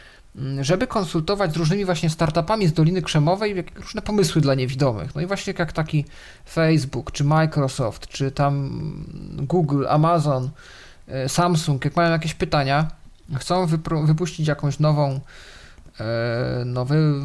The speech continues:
aplikację, czy jakiś produkt, który ma jakoś służyć tam osobom z dysfunkcją wzroku,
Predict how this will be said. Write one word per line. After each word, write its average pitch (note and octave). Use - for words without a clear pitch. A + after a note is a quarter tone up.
aplikację, D#3
czy -
jakiś D3+
produkt, D#3
który D#3
ma D3+
jakoś C#3+
służyć E3
tam C3+
osobom D3
z B2+
dysfunkcją D3
wzroku, B2+